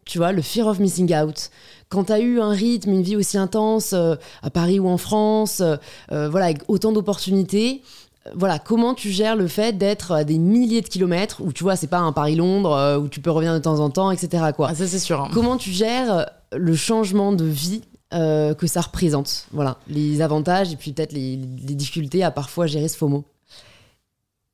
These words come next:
Speaker 2: Je pense que d'être passé justement par ces différentes étapes où il y a eu un peu de surmenage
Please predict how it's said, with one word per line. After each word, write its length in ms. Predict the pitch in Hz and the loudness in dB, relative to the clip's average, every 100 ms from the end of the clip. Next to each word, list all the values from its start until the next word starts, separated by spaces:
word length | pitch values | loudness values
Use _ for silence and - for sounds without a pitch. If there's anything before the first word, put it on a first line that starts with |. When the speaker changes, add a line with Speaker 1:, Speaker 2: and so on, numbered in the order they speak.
| _ - | _ -6
Speaker 2:
Je 200 | 190 180 | -2 0
pense 300 | 208 240 254 | 0 -2 -2
que 120 | - | -2
d'être 300 | 196 175 175 | 0 0 -2
passé 320 | - 214 240 220 | -2 -2 0 0
justement 440 | 190 - 214 226 | 0 -2 0 0
par 180 | 190 170 | -2 -4
ces 120 | 185 | -4
différentes 480 | 170 196 208 202 196 | -2 -2 -2 0 2
étapes 440 | 208 214 220 220 - | 0 0 -2 -4 -8
où 140 | 180 | -2
il 60 | 180 | 2
y 40 | |
a 80 | 175 | 2
eu 220 | 190 220 - | 2 0 0
un 140 | 180 | -2
peu 200 | 180 196 196 | -2 -2 0
de 680 | 170 165 160 160 160 151 - | 0 0 0 0 0 0 -4
surmenage 760 | - - 185 190 196 254 208 | -6 -2 0 2 2 0 -2